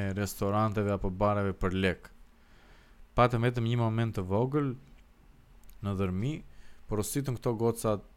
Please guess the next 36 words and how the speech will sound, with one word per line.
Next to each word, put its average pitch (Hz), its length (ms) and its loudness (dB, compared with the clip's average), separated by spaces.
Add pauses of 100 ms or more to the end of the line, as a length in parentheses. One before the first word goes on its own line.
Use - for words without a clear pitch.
(420)
Aperol 107 400 2
Spritz, - 440 -6
më 87 160 -8
duket, - 320 -10 (120)
dhe 127 160 -4
ishte 139 280 -6 (1400)
ndoshta 123 440 -6
gjashtë 120 400 2
mijë 110 160 -2
lek, 156 240 -4 (1080)
dhe 117 200 4 (280)
porosisin 156 600 0
një, 147 220 -4
një 185 120 4
orë 151 200 6
më 117 100 0
vonë, 170 220 0
vajti 143 240 2
tetë 120 260 0
mijë 95 140 -2
lek. - 260 -10 (180)
E 104 60 -8
tha, 104 160 -6
"Si - 180 -8
ka 156 160 -6
mundësi, 135 320 -6
kishte 120 280 -6
gjashtë 123 240 -6
mijë 123 80 -6
lek, 123 120 -6
tani 113 200 -6
u 113 40 -6
bë 117 120 -6
tetë 113 240 -8
mijë 113 120 -6
lek." 139 120 -6